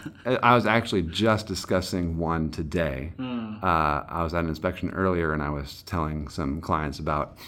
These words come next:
Speaker 1: a house I did recently. And this doesn't happen that often, uh, but this was a flip house.
Speaker 2: Hmm.
Speaker 1: And not that that's a bad thing to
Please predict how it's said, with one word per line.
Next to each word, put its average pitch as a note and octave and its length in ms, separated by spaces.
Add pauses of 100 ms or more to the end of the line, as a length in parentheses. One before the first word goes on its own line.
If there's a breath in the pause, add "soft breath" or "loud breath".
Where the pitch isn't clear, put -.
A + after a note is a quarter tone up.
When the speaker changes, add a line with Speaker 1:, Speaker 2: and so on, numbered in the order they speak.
(140 loud breath)
Speaker 1:
a E2+ 80
house E2+ 260
I D2+ 100
did D#2+ 180
recently. D#2 520 (640)
And C#3+ 100
this D#3 140
doesn't B2+ 160
happen F#2 340
that D2+ 200
often, A2+ 500 (320 loud breath)
uh, F#2 240
but F#2 200
this G2 240
was F2+ 280
a E2+ 60
flip - 380 (220)
house. D#2 540 (100)
Speaker 2:
Hmm. B2 380
Speaker 1:
And F#2+ 500 (760)
not C#3 280
that C#3 120
that's A#2 220
a A2 40
bad F2+ 340
thing C#3 320
to A#2 260